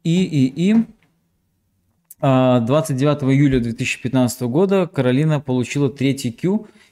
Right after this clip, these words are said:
и временную лицензию на два года. Что это такое?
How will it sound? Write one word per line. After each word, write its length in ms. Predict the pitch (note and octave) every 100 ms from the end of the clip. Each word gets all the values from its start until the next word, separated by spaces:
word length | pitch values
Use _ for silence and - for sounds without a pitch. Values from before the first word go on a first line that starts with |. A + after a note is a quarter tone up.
| -
и 140 | E3
временную 580 | C#3+ B2+ D#3 D#3 D3 C3
лицензию 500 | B2+ - D3 C#3+ C3
на 400 | A#2+ A#2+ A#2+ A#2 G#2+
два 140 | A#2+
года. 320 | A#2 G#2+ F#2+ G2+ _
Что 180 | - D#3
это 160 | D#3+
такое? 400 | D3 C3+ A2 F#2+